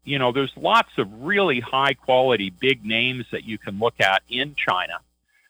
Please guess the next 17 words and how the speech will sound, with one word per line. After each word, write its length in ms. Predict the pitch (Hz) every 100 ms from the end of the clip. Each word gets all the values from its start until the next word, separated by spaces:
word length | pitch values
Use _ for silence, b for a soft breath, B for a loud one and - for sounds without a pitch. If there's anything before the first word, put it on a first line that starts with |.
| _
that, 300 | 110 101 - _ _
um, 420 | 98 92 90 87 92 _ -
give 200 | 131 117
you, 420 | 113 110 110 - _ -
uh, 160 | 98 -
exposure, 840 | - - - 143 165 156 92 101 - -
especially 500 | - - 131 - 113
to 180 | - 107
some 140 | - 120
of 80 | 107
the 80 |
more 180 | 104 107
growthy 600 | 90 92 113 139 123 90
areas 320 | 90 87 87 -
of 60 |
that 140 | 90 90
economy. 420 | 82 92 101 95